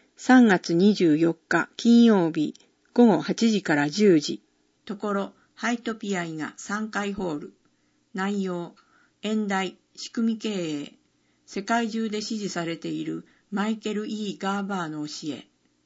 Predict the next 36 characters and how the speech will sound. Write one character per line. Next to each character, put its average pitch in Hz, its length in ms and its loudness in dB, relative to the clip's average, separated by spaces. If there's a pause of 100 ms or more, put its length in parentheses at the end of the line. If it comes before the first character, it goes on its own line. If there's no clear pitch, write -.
(340)
講 226 200 -6
師、 - 400 -8 (420)
シ 233 260 -2
ン 233 40 -4
ク - 180 -12
ア 208 120 -4
ン 214 80 -6
ド 196 120 -6
ド 170 120 -6
ゥ 156 200 -8
株 180 280 -8
式 175 320 -10
会 156 180 -8
社 123 320 -10 (280)
代 214 180 -2
表 214 280 -6
取 202 200 -6
締 185 420 -8
役、 165 420 -12 (400)
堀 233 220 -4
越 - 320 -10
吉 - 240 -16
太 208 180 -8
郎 160 200 -8
さ 143 220 -10
ん。 - 100 -16 (640)
対 233 240 -4
象 214 260 -4
者、 - 340 -12 (300)
事 175 140 -12
業 233 240 -2
経 226 120 -6
営 202 280 -4
者 151 180 -10
な 143 160 -8
ど。 139 160 -16